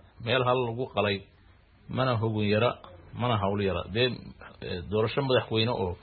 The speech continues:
waqti bay u baahan tahay dheer, oo labiyo toban casho waqti ka dheer bay u baahan tahay diyaar garowgeeda iyo qabanqaabadeeda iyo musharaxiinta iyo shuruudihiisa buuxintooda iyo,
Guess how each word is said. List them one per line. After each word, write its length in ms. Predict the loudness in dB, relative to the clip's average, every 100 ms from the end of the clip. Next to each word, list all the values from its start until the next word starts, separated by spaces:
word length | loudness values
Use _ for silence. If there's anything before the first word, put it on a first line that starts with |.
| -18 -20 -20 -20 -10
waqti 320 | -8 -4 -2
bay 100 | 0
u 80 | 2
baahan 300 | 4 4 4
tahay 200 | 2 2
dheer, 200 | 4 2
oo 100 | 2
labiyo 200 | 2 2
toban 180 | 2 0
casho 240 | 0 0 -2
waqti 220 | -2 -2
ka 120 | -2 0
dheer 200 | 0 0
bay 160 | -2
u 40 | 0
baahan 280 | 2 0
tahay 220 | 0 0 0
diyaar 220 | 2 2 4
garowgeeda 480 | 4 4 4 4
iyo 200 | 4 0 0
qabanqaabadeeda 760 | 0 0 0 2 4 4 2 0
iyo 140 | 0 0
musharaxiinta 720 | -2 -2 -2 0 0 0 -2
iyo 180 | -2 -4 -6 -12 -18 -18
shuruudihiisa 580 | -6 -2 2 4 2 2 -2
buuxintooda 640 | -2 -2 -2 2 2 2 0
iyo, 220 | -4